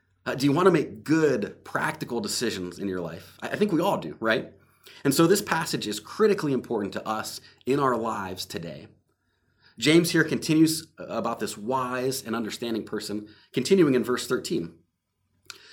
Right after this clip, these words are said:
where he says, "By his good conduct, let him show his works in the meekness of wisdom." So how do wise and understanding people act?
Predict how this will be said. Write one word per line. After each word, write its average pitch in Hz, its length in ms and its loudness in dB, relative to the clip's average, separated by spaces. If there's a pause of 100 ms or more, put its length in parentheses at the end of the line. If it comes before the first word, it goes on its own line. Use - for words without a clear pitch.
(140)
where 165 100 10
he 165 80 6
says, 180 180 6
"By 156 180 4
his 135 140 0
good 165 240 6
conduct, 127 560 -2 (120)
let 117 160 -6
him 120 100 -4
show 139 300 0
his 135 180 -2
works 107 420 -6 (240)
in 113 100 -4
the 101 80 -2
meekness 107 760 -4 (560)
of 101 200 -6
wisdom." 87 480 -8 (760)
So 170 160 0
how 196 340 2
do 131 380 -2
wise 131 560 -2
and 117 100 -2
understanding 117 460 -2
people 107 300 -6
act? - 320 -12